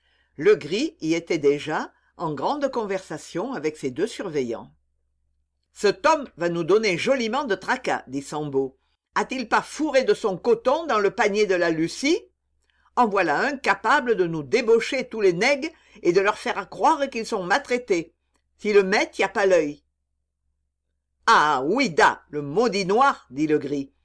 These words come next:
Il a besoin qu'on le rompe à fond, n'est-ce pas, garçon ? » Les deux nègres grimacèrent un rire atroce. « Oui, oui,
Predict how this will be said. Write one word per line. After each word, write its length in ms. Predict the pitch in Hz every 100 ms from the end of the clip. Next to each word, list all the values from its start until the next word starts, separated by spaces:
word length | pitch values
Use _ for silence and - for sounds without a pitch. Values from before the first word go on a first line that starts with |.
| _ -
Il 120 | 175
a 60 | 165
besoin 520 | 151 262 185 285 320
qu'on 160 | 226
le 140 | 185 160
rompe 320 | 180 254 240
à 80 | 285
fond, 340 | - 165 139 -
n'est-ce 220 | 147 151
pas, 160 | - 294
garçon ? » 520 | 277 - - 151 139 _ _ _ _ _ _ _ _ _ _ _ _
Les 160 | 143 156
deux 180 | - 226
nègres 440 | 185 170 214 226
grimacèrent 680 | 156 170 196 165 - 196 254 254
un 160 | 156
rire 240 | 139 175 196
atroce. « 640 | 135 - 104 71 - - _ _ _ _ _ _ _ _ -
Oui, 360 | 262 339 311 214
oui, 380 | 240 311 220